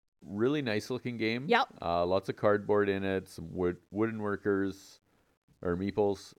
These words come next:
Speaker 2: Mm-hmm.
Speaker 1: And yeah, I, I enjoyed it. I wanna play it again,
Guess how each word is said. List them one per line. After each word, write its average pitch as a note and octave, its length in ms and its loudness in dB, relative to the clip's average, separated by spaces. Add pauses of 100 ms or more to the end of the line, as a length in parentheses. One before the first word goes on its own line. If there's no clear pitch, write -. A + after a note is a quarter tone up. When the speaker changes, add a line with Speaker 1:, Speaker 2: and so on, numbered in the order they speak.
Speaker 2:
Mm-hmm. A#3+ 360 0
Speaker 1:
And F2+ 800 -4
yeah, D3 220 -4
I, A2 320 0
I G#2+ 100 -4
enjoyed C#3+ 460 2
it. - 260 0
I G2+ 60 0
wanna B2 180 0
play D3 180 0
it C#3 60 -2
again, A#2+ 420 -2